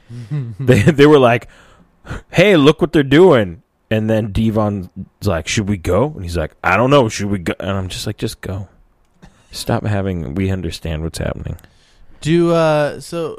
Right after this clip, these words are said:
Speaker 1: when's the T L C match happening, you think?
Speaker 2: <laughs>
Speaker 1: Not Night of Champions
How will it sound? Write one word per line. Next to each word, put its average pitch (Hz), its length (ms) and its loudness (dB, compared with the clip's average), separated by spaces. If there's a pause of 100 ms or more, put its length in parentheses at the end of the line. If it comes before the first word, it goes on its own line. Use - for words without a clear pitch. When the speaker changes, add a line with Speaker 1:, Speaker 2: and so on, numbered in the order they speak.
Speaker 1:
when's 170 440 -6
the 170 80 -4
T 165 180 -4
L 151 120 4
C 139 200 -6
match 101 280 -12
happening, 101 460 -12
you 98 80 -12
think? 95 320 -14 (140)
Speaker 2:
<laughs> - 140 -16
Speaker 1:
Not 127 200 -8 (400)
Night 120 180 -4
of 131 100 -2
Champions 160 480 -6